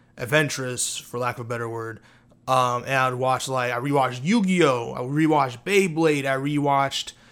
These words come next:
um, Naruto. I, I watched, basically watched Bleach in Spanish. Like, I watched a lot of stuff, right? Like, I watched a lot of anime. I, I've, e-, I've even had to watch Dragon Ball Z on Telemundo back in the day. That's how Iron Grip D B Z had me,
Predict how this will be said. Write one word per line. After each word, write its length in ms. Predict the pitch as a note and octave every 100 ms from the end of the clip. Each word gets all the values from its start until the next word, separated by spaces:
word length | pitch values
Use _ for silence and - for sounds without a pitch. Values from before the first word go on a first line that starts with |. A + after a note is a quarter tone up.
| - - _ _ _ _ - - -
um, 540 | C#3+ C#3 C3+ B2 A#2+ - _ _ _ _ _ -
Naruto. 480 | D3+ G#3+ G#3+ D3 D#3
I, 180 | C#3+ C#3+
I 220 | C#3 C3+
watched, 480 | B2+ C#3+ D3 C3+ - - - - _ _ - - -
basically 260 | E3 D3
watched 320 | D3+ C#3+ C3
Bleach 300 | A#2+ D3 D3
in 120 | C3+ A#2+
Spanish. 500 | - G3 G3+ C#3 C3+
Like, 100 | C3+
I 40 |
watched 280 | F#3 G#3+ F#3+
a 60 | D#3
lot 300 | D3+ E3+ D3+
of 100 | B2
stuff, 540 | - E3 A#2+ - - _ _ _ _ _
right? 280 | A2 B2+ C3+
Like, 120 | C3+
I 80 | C#3
watched 280 | F3 E3 -
a 80 | C#3
lot 520 | C#3 C#3+ D#3 F3 F3
of 60 |
anime. 340 | D3+ D#3 D3 C3
I, 280 | C#3 D3+ -
I've, 120 | E3
e-, 120 | F#3+
I've 120 | D3+ E3+
even 200 | G3+ F#3
had 100 | F3+
to 60 |
watch 320 | D#3+ D#3+ D3+
Dragon 220 | C3 D3+ D#3
Ball 140 | D3
Z 140 | C#3
on 120 | D3 C#3
Telemundo 460 | D3+ D3 E3+ E3
back 180 | C3+ C3
in 100 | C3
the 60 | A#2+
day. 40 |
That's 180 | A#2+ A2+
how 260 | C#3+ C3 -
Iron 260 | D3 C#3+
Grip 360 | B2 C#3+ B2+ A#2+
D 140 | B2+
B 160 | C#3 B2+
Z 220 | A#2+ C3+
had 240 | A#2+ D3 B2+
me, 140 | A#2